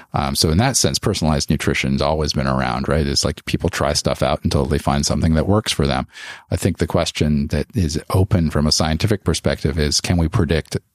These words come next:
in advance, you know, what diet is gonna work for what person? There's only certain things that we can do that for. And right now, those, yeah, we, we, we don't have a good explanation for why people respond to one kind of diet versus another kind of diet.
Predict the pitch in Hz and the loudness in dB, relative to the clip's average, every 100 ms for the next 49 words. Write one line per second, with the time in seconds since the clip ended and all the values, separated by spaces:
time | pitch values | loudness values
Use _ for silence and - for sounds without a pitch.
0 | - 87 71 - 82 76 76 - - - | 0 2 2 0 2 2 0 -4 -8 -10
1 | _ - - _ _ 85 76 76 87 - | _ -20 -20 _ _ 2 2 2 0 0
2 | 76 76 73 71 80 76 85 76 69 - | 0 2 0 0 0 0 2 0 0 -2
3 | 78 78 71 - 80 65 - 53 _ - | -2 0 -2 0 -2 0 -4 -6 _ -20
4 | - - - _ _ - 82 76 76 78 | -20 -20 -20 _ _ -2 0 2 0 0
5 | - 73 - 76 71 76 - - - 73 | 0 0 -2 -2 0 0 -2 -2 0 2
6 | 73 69 60 - - 73 57 64 65 82 | 2 2 -2 -4 -4 0 2 2 0 0
7 | 69 - 82 69 69 67 - _ 175 110 | 0 0 0 2 0 -2 -6 _ -6 -2
8 | 85 69 71 - - - 120 110 101 - | 2 2 2 -2 -4 -10 -4 -4 -4 -8
9 | - - 67 - 80 78 87 82 95 90 | -12 -4 -4 -2 -4 0 0 2 2 4
10 | 85 - 80 78 82 73 - - 80 - | 2 2 -2 0 0 -2 -6 -4 -2 0
11 | 73 73 71 - 69 - 71 73 71 73 | 0 0 0 0 0 0 0 2 0 0
12 | 73 64 71 71 - 71 73 - 73 73 | -2 0 0 0 0 0 0 -2 0 2
13 | 69 65 71 71 67 71 69 73 - 78 | 0 0 -2 -2 -2 -2 -2 0 0 0
14 | 80 73 80 - 65 64 - 67 | 0 0 -2 -2 -4 -4 -4 -4